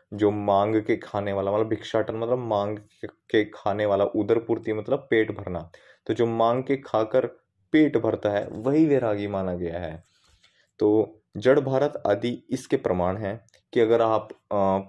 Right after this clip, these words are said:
पुराना अपना प्राचीन अपना, अपना हिस्ट्री देख लीजिए, तो बहुत से ऐसे लोग हुए हैं, तो ये प्रमाण है, मतलब ये प्रूफ है उसका कि हाँ,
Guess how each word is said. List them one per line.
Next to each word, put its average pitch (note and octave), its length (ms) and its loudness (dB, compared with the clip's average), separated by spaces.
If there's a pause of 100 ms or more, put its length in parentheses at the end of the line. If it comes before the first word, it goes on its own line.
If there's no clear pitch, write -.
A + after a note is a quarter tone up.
(380)
पुराना A2 340 2
अपना G#2+ 260 -2
प्राचीन G#2+ 640 2
अपना, G2+ 480 0
अपना A2 360 0
हिस्ट्री A#2 420 -2
देख A#2 300 0
लीजिए, A2+ 240 0
तो D3+ 160 -2
बहुत C3+ 400 -4
से D3+ 100 4
ऐसे C3+ 200 2
लोग A2+ 200 4
हुए G#2 180 -2
हैं, G#2 200 -4 (300)
तो B2+ 60 0
ये B2+ 140 4
प्रमाण B2+ 440 0
है, C3+ 100 -12
मतलब A2+ 220 -2
ये A#2 120 -2
प्रूफ C3+ 420 0
है D3+ 60 6
उसका C#3+ 240 -2
कि C3 240 -8
हाँ, B2 280 -8